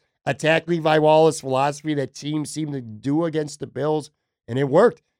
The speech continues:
He had a big pass interference penalty. I don't wanna say he got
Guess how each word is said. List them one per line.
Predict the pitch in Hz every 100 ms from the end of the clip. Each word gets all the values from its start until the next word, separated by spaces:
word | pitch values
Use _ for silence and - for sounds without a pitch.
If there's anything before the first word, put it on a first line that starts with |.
| _ 117
He |
had | 127
a | 101
big | 101 135 131
pass | 135 135 139
interference | 117 107 123 143 147
penalty. | 160 160 156 160 156 156 _ _ _ -
I | 320
don't | 359
wanna | 247
say | 208 180
he | 170
got | 156 139